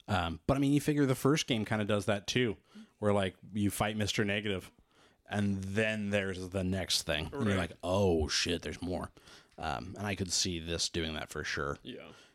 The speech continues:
Speaker 1: Uh, just from what I know about it, with Kraven and Venom both being in it. Um, just got the black suit. I was showing you a little bit of web swinging. I
Speaker 2: Mm-hmm.
Speaker 1: didn't show you any spoiler, like, story
Speaker 2: No,
Speaker 1: stuff.
Speaker 2: no, no.
Speaker 1: I just showed you combat with, like, side missions and stuff.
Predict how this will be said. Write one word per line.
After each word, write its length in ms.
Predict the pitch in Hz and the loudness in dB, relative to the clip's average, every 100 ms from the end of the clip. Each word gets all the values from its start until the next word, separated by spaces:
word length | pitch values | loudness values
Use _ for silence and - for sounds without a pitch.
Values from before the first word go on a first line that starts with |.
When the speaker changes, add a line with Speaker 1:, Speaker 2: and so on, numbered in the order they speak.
| - | -8
Speaker 1:
Uh, 140 | 82 | -6
just 220 | 87 92 - | -2 -2 0
from 100 | 90 | -2
what 80 | |
I 80 | 80 | -2
know 240 | 85 82 80 | 0 2 2
about 220 | 78 82 | 0 -2
it, 60 | |
with 120 | 71 - | -4 -4
Kraven 400 | - 80 78 78 | -2 -2 -2 -4
and 220 | 76 80 - | -6 -8 -6
Venom 340 | 104 87 82 82 | -2 -2 0 0
both 220 | 82 - | 0 0
being 180 | 85 82 | -4 -2
in 100 | 87 | -4
it. 100 | - _ _ - - _ _ 90 | -6 _ _ -20 -20 _ _ -6
Um, 320 | 82 69 - - _ _ _ _ _ | -4 -6 -12 -20 _ _ _ _ _
just 180 | 110 113 | 0 0
got 120 | 117 | 0
the 60 | 120 | -2
black 260 | 107 101 - | -4 -4 -4
suit. 260 | - 113 - - | -2 -4 -6 -6
I 40 | 98 | 0
was 80 | |
showing 180 | 90 110 | 2 2
you 40 | 104 | 2
a 20 | |
little 100 | 98 | 2
bit 120 | 92 | 2
of 60 | 90 | 2
web 220 | 95 92 | 0 -2
swinging. 240 | - 95 95 | -2 -2 0
I 40 | |
Speaker 2:
Mm-hmm. 60 | 104 | 2
Speaker 1:
didn't 140 | 107 | 2
show 100 | 101 | 2
you 60 | 107 | 2
any 120 | 101 | -2
spoiler, 400 | - - 110 101 | -6 0 2 2
like, 160 | 98 92 | 0 0
story 300 | - 143 107 | 4 4 4
Speaker 2:
No, 60 | 127 | 2
Speaker 1:
stuff. 260 | 92 117 | 0 -2
Speaker 2:
no, 180 | 127 117 120 | -4 -6 -8
no. 140 | 120 | -4
Speaker 1:
I 60 | 101 | -2
just 180 | 95 87 | 2 2
showed 220 | 95 85 | 2 0
you 160 | 87 80 _ _ - - - | -2 -4 _ _ -20 -18 -4
combat 520 | 147 143 131 127 123 | 0 2 2 2 2
with, 240 | 123 110 | 2 2
like, 160 | 120 107 | 2 2
side 280 | - 135 123 | 2 2 4
missions 340 | 120 - 107 | 4 4 2
and 120 | 107 | 2
stuff. 320 | - 107 101 | 2 2 2